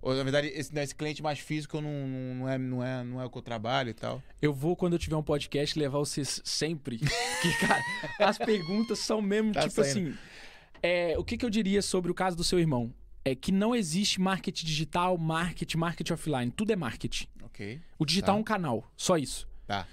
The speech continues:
Speaker 1: tá.
Speaker 2: Então, se o seu irmão tem um restaurante e ele quer vender, ele não quer vender o pra-, o prato online.
Speaker 1: É isso, é.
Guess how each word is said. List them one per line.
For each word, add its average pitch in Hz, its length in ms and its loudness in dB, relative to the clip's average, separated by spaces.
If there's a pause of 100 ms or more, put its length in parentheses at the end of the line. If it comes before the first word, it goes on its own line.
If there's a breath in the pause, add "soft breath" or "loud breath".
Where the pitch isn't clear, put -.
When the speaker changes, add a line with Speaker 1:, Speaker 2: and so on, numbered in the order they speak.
Speaker 1:
tá. 98 180 -6
Speaker 2:
Então, 165 220 4
se 226 120 2
o - 20 -2
seu 254 120 2
irmão 233 220 4
tem 226 100 0
um 208 40 4
restaurante 180 760 0 (280 soft breath)
e 160 80 4
ele 190 100 6
quer 190 160 4
vender, 190 440 4
ele 185 60 4
não 180 100 2
quer 214 140 0
vender 214 540 2
o 214 80 -4
pra-, 190 240 0 (160)
o 180 80 -4
prato - 320 0
online. 247 460 4
Speaker 1:
É 123 120 2
isso, 131 280 0
é. 98 100 -4